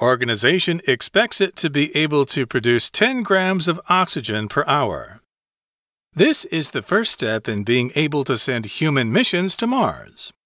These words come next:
nasa hopes that this will mean astronauts don't have to take large amounts of oxygen with them. The oxygen could also be combined with hydrogen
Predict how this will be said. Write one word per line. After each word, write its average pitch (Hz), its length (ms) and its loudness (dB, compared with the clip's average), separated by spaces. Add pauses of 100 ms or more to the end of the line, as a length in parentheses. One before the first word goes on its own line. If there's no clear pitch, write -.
(420)
nasa 117 420 0
hopes 156 380 0
that 113 180 -4
this - 260 2
will 117 160 -2
mean 123 360 -2
astronauts 131 680 -2 (380)
don't 254 420 0
have 202 200 0
to 190 100 -10
take 165 280 -2
large 139 380 2
amounts 127 380 0
of 117 180 -8
oxygen 127 580 0
with 139 220 0
them. 80 400 -6 (540)
The 78 160 -6
oxygen 120 600 -2
could - 220 -2
also 202 400 0
be 143 160 -2
combined 120 480 -2
with 110 340 -4
hydrogen 139 640 -2